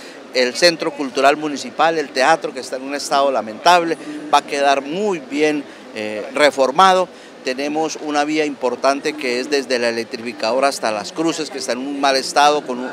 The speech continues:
urbanismo moderno, con andenes. Eh, tenemos cuatro proyectos de placahuellas que suman cerca de seis mil metros.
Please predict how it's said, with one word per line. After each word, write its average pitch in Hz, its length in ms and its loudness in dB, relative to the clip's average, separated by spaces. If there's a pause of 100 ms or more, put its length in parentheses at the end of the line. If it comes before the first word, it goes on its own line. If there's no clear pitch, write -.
urbanismo 139 640 -2
moderno, 160 560 0 (340)
con 131 140 -4
andenes. 160 600 2 (420)
Eh, 131 220 -2 (100)
tenemos 160 600 -2 (480)
cuatro 180 420 6
proyectos 147 580 -4
de 147 120 -4
placahuellas 131 840 -2 (300)
que 135 120 -6
suman 151 440 -4
cerca 151 340 0
de 131 160 0
seis 139 320 -2
mil 165 300 -4
metros. 160 560 -4